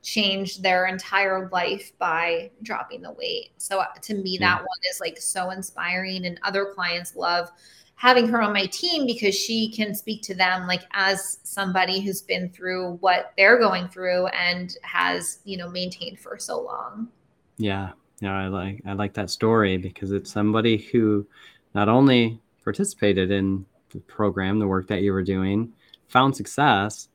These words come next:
Speaker 2: so much so that they decided that this is their life path and passion as well, that they wanna help others and are working with you to do the,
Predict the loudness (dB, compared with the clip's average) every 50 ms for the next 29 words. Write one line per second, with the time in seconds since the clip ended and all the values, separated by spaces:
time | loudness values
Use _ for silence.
0 | _ _ _ _ _ 0 2 4 6 6 4 4 2 0 2 2 4 4 2 2
1 | 2 2 0 0 0 2 2 4 4 4 2 2 0 -2 -2 _ _ _ _ _
2 | -2 -2 0 -2 -4 -2 0 0 2 2 4 2 2 2 0 -4 _ -6 -2 -2
3 | -2 -2 -4 _ _ _ _ _ _ _ _ -4 -4 -4 -2 0 0 0 0 0
4 | -2 -4 -4 -2 -2 -2 -4 -4 -4 -2 -2 -2 -2 -4 -8 -6 -8 -8 -4 -2
5 | 0 2 2 0 2 0 -2 0 2 2 2 2 2 -2 -4 -4 -6 -10 -16 -12
6 | -8 -8 -6 -4 -4 -4 -6 -8 _ _ _ _ _ _ -2 -2 -2 -2 -2 -2
7 | -2 -2 -2 -4 -4 -4 -4 -4 -4 -6 -2 0 0 0 0 -4 -8